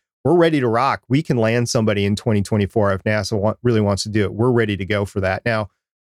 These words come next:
I mean, we'll see. They're, they're still having issues with <laughs> S N fifteen. We could talk about that at another time. But Elon is pretty confident that he can make it happen. So we're just a few years away from going beyond low Earth orbit. No astronaut has been beyond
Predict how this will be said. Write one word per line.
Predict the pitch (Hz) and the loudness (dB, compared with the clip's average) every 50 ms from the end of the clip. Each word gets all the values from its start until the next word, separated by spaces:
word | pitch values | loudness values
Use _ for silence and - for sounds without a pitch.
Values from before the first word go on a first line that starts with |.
| _ _ _ _ _ _ _ - | _ _ _ _ _ _ _ -4
I | 254 | 0
mean, | 254 247 233 226 190 | 2 2 4 2 2
we'll | 190 214 214 180 | 2 2 2 2
see. | - - - 247 196 143 123 117 117 127 127 120 | 0 -2 0 2 2 2 2 2 0 -2 -2 -2
They're, | 143 147 139 131 - _ - | -2 -2 -2 -2 -4 _ -4
they're | 160 | -4
still | - - 196 175 | 0 2 2 4
having | 165 156 139 135 | 2 2 2 2
issues | 135 135 - - 135 123 107 - | 0 0 2 2 2 2 2 2
with | 123 110 107 | 2 2 4
<laughs> | |
S | 113 131 - - | 4 2 4 2
N | 139 120 | 0 0
fifteen. | - 120 104 - - 135 117 104 98 98 107 113 113 - - _ _ _ - | 0 -4 -4 -2 -2 0 0 0 0 0 0 -2 -4 -6 -16 _ _ _ -2
We | 123 | -2
could | 113 98 | -2 0
talk | - 117 110 101 | 0 -2 -2 -2
about | 98 107 101 92 - | -2 -2 -2 -2 -2
that | 110 107 107 104 - - | -2 -2 -2 -4 -6 -6
at | 113 110 113 | -4 -4 -2
another | 107 107 113 110 110 101 98 | -2 0 0 -2 -2 -2 -4
time. | 92 - 131 127 117 107 101 98 _ _ _ _ _ _ - | -4 -2 -2 -2 -2 -2 -4 -6 _ _ _ _ _ _ -4
But | 113 131 127 123 120 107 - _ _ _ _ _ _ _ - | -2 0 0 0 0 -2 -4 _ _ _ _ _ _ _ 0
Elon | 139 165 185 165 160 165 156 156 | 2 2 4 4 4 2 2 2
is | 147 123 101 | 0 -2 -2
pretty | - 160 147 135 | -2 -2 -2 -2
confident | - 135 135 135 127 - - 110 110 107 101 - - | -2 -2 -2 -2 -4 -4 -4 -2 -2 -2 -2 -4 -2
that | 113 107 107 104 104 101 - _ _ _ _ - | 0 0 2 0 -2 -4 -6 _ _ _ _ -4
he | - 139 | -2 -2
can | - 131 | 0 0
make | 117 117 110 98 | 0 0 0 -2
it | 107 101 | -2 -2
happen. | 110 113 117 - - 101 98 95 | -2 -2 -4 -4 -4 -4 -4 -4
So | - - 120 117 | -2 -2 0 0
we're | 165 294 | 0 -2
just | - - - - | -4 -4 -2 0
a | 147 120 | 0 0
few | - - 151 160 175 170 160 131 104 _ _ _ _ _ _ - | 0 2 2 4 4 4 2 2 0 _ _ _ _ _ _ 0
years | 127 143 160 165 131 | 2 4 4 2 2
away | 127 113 110 123 135 135 113 107 | 2 0 2 2 2 2 2 0
from | 98 - - 117 110 104 104 104 104 104 | -2 -2 -2 0 0 0 0 -2 -2 -2
going | - 123 123 127 123 110 | 0 0 2 2 2 0
beyond | 98 107 110 110 - 120 123 131 135 135 131 120 | 0 0 0 0 2 2 2 2 2 0 0 0
low | 117 120 120 110 | 0 0 0 0
Earth | 120 117 104 - | 0 -2 -2 0
orbit. | 123 120 120 104 104 - 117 | 0 0 0 0 -2 -2 0
No | 127 143 160 - | 0 0 0 0
astronaut | 143 143 156 170 - - 147 135 127 113 110 | 0 -2 -2 -2 -4 -2 -2 0 0 0 0
has | 107 123 107 | -2 -4 -2
been | 101 123 120 117 117 101 | 0 0 0 0 0 0
beyond | 117 110 113 120 123 123 120 117 101 | 0 2 2 2 2 2 0 0 -4